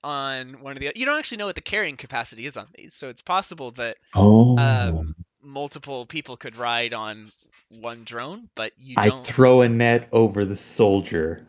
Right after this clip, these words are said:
Speaker 2: and then try and
Speaker 1: <laughs>
Speaker 2: then pull that net over one of the drones.
Speaker 1: Yeah, yeah, just plaster it to the top.
Speaker 2: Yeah.
Speaker 1: The, uh, the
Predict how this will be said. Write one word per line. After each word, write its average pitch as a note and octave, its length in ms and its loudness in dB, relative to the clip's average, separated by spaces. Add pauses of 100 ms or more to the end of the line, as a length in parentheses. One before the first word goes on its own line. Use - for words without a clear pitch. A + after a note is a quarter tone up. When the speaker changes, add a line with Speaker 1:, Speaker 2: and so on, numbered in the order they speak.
(120)
Speaker 2:
and A2 160 2
then G#2 160 0
try A#2 400 4
and G#2+ 180 2
Speaker 1:
<laughs> - 20 0
Speaker 2:
then G#2 220 -2
pull B2 340 6
that G#2+ 280 4
net F#2+ 400 0
over G#2 360 6
one G2+ 220 2
of F#2 140 -2
the F#2 80 -4
drones. A2 880 0
Speaker 1:
Yeah, G#3 180 8
yeah, F3+ 180 4
just F#3+ 320 -8 (460)
plaster G3+ 500 4
it F#3+ 160 -4
to A3 80 -10
the E3 100 -10
top. E3 360 -2 (640)
Speaker 2:
Yeah. F3 640 8 (100)
Speaker 1:
The, D#3+ 60 -16
uh, E3+ 80 -20
the D#3 540 -4